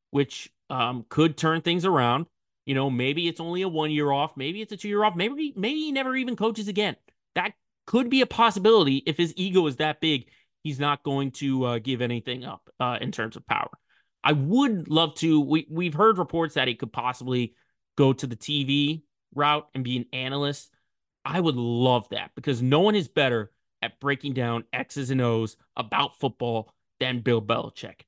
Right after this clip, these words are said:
No doubt about that. I would watch him every week as an analyst. I don't care what network he was on.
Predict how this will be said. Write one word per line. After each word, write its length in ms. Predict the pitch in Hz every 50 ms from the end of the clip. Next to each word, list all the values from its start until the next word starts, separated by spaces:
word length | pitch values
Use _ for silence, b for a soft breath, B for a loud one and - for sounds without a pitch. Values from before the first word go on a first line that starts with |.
| _
No 260 | 135 131 135 135 139 139
doubt 300 | 123 131 123 123 117 117
about 260 | 110 113 113 113 -
that. 160 | 131 104 - _ -
I 140 | 131 139
would 160 | 139 135 127 120
watch 340 | 113 120 127 127 123 -
him 180 | - 135 123 120 - _ _
every 340 | 156 165 185 160 185 208 190
week 300 | 147 143 143 139 - - -
as 160 | 127 127 120
an 120 | 135 120 -
analyst. 400 | 123 127 117 120 110 110 113 -
I 80 | 135 147
don't 120 | 160 147
care 260 | - 151 135 127 117 B B B B _ _ _
what 360 | - 127 127 135 160 180 -
network 400 | 143 143 143 156 - 180 175 156
he 100 | - 180
was 160 | 170 175 160 170
on. 280 | 170 165 165 170 160